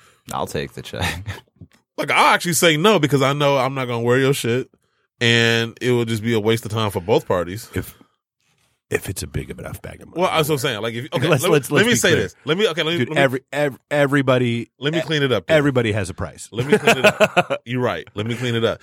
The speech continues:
Speaker 2: If you see me wearing Crocs, it's because they pay me so much money I couldn't say no.
Speaker 3: There you go.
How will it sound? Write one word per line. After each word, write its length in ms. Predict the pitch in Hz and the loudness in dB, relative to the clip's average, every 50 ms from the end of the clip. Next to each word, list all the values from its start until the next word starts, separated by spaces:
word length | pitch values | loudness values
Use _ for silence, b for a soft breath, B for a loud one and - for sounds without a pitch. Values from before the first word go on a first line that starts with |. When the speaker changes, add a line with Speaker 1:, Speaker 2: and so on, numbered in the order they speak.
| B B B | B B B
Speaker 2:
If 120 | - 98 | -4 0
you 100 | 120 170 | 0 0
see 120 | 190 - 214 | 0 0 0
me 100 | 202 202 | 2 4
wearing 280 | 185 185 180 175 165 156 | 4 4 4 4 4 2
Crocs, 400 | - - 143 131 120 117 - - | 2 2 4 4 4 2 0 -6
it's 120 | - 117 113 | -8 -6 -4
because 260 | 120 - - 120 113 | -4 -2 0 0 0
they 100 | 117 123 | 0 0
pay 180 | 123 - 131 | 0 0 -2
me 100 | 120 110 | 0 -2
so 180 | 101 - - 113 | -4 -2 -2 0
much 220 | 113 117 110 95 | 0 0 -2 -2
money 240 | 101 107 104 98 90 | -2 -4 -2 0 0
I 60 | 82 | -2
couldn't 200 | 76 - 87 80 | -2 -2 -6 -4
say 160 | 76 80 67 67 | -4 -6 -6 -6
no. 140 | 64 52 - _ _ _ - | -8 -12 -16 _ _ _ -2
Speaker 3:
There 180 | - 113 101 95 | 2 4 4 4
you 60 | 92 | 4
go. 240 | 87 78 73 71 | 2 0 -2 -6